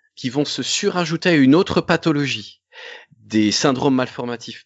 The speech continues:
plus complexes, des retards neuromoteurs plus complexes. Et dans ce cas-là, la déformation crânienne positionnelle, eh bien, quelque part, sont plus un signe accompagnant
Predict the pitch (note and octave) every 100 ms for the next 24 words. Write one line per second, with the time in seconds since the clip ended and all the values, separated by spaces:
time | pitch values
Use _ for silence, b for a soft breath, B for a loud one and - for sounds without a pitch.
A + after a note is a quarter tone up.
0 | _ D#3+ - D3+ - C#3+ - - - -
1 | b b G#2 A2+ A2+ C#3+ C#3+ D3+ C#3 C#3
2 | C#3 C#3 C#3 C3 C3 B2+ _ - C#3+ C#3+
3 | G3 F3+ D3+ C3 B2 - - - B B
4 | B A#2+ C3 - D3+ C3 D#3 G3+ A#2+ A2+
5 | C3 - C#3+ C#3+ - C#3+ - C#3+ C3+ C3
6 | C3+ B2 A#2+ - A#2+ A2+ C#3 A3+ - _
7 | _ _ - B B A#2+ A#2 C#3+ E3+ G3+
8 | - C#3+ B2+ C#3 D#3+ F3+ - - D3 -
9 | - F3+ G2 F2 - - - - A#2 A#2
10 | - G#3+ G#3+ G#3+ - F3 A#2+ F#2+ b b
11 | b - D#3+ - E3 D#3+ D#3 D3+ C#3+